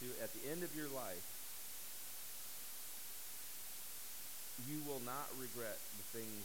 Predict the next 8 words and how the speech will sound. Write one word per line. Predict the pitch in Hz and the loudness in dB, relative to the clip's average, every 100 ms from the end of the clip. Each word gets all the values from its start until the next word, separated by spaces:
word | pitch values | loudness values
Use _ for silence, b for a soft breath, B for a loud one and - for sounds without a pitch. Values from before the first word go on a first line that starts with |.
| 104 | -2
that | 98 | -2
you | 104 95 | -2 0
did | 101 95 | 0 0
with | 92 | 0
eternity | 92 - 107 98 85 85 82 | 0 0 0 0 0 0 0
in | 82 | -2
mind. | 80 78 - - - - - - - - - - - - - - - - - - - - - - - - - - - - - - - - - | -2 -2 -2 -2 -2 -2 -2 -2 -2 -2 0 -2 -2 -2 -2 0 0 0 0 0 0 0 0 0 0 0 0 0 -2 -2 -2 -2 -2 -2 -2
The | - | -2